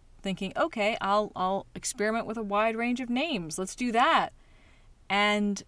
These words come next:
um, promptly identified, oh, that I could be William, which is a family name. And I was like, "I'm,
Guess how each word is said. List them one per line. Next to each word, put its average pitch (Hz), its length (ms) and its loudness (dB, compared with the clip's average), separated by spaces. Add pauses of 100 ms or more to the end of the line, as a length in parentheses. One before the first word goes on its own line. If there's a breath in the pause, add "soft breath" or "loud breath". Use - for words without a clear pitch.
um, 196 680 -4 (1400)
promptly 226 640 2
identified, 196 880 -2 (420)
oh, 294 360 8
that - 180 -2
I 196 160 0
could 214 280 -6
be 208 480 -4
William, 185 580 -2
which 160 180 -10
is 175 220 -4
a 185 160 -4
family 190 460 -2
name. 214 380 -2 (640 soft breath)
And 190 360 2
I 185 40 0
was 196 100 -2
like, 202 160 0
"I'm, 190 360 0